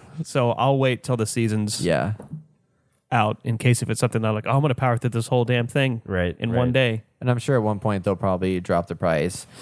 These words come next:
Speaker 2: um, you know, and lower it for the whole thing. But I ended up buying the season pass just because I wanna, I wanna play through the story and experience it and stuff like that. The first
Speaker 3: Right.
Speaker 2: episode was about a little under three hours,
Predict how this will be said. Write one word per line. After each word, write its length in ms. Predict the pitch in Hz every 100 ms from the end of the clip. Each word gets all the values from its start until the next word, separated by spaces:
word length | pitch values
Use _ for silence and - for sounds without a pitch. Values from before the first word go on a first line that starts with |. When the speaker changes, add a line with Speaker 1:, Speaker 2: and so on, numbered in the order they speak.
| - - -
Speaker 2:
um, 600 | 98 95 90 87 85 95
you 80 | -
know, 140 | 95 92
and 280 | 90 90 -
lower 360 | 95 95 92 92
it 60 | 87
for 120 | 90
the 100 | 90
whole 160 | 92 85
thing. 240 | 87 78
But 100 | 101
I 100 | 123
ended 160 | 139 113
up 80 | 92
buying 180 | 98 95
the 80 | 92
season 300 | 98 90 90
pass 380 | 95 90 90
just 200 | - 90
because 300 | - 85 87
I 60 | 90
wanna, 420 | 90 90 87 90 -
I 60 |
wanna 280 | 104 95 87 - _ _ _ -
play 160 | 92
through 140 | 85 85
the 40 | 85
story 340 | 90 87 87
and 80 | 85
experience 460 | 90 82 80 85
it 40 | 87
and 80 | 87
stuff 160 | 92
like 140 | 90 85
that. 220 | 82 90
The 60 |
first 260 | 104 131 113
Speaker 3:
Right. 100 | 113
Speaker 2:
episode 260 | 110 104 107
was 120 | 101
about 460 | 95 95 95 95 - - - -
a 60 | 101
little 200 | 113 110
under 240 | 104 90 -
three 180 | - 101
hours, 540 | 90 92 104 107 -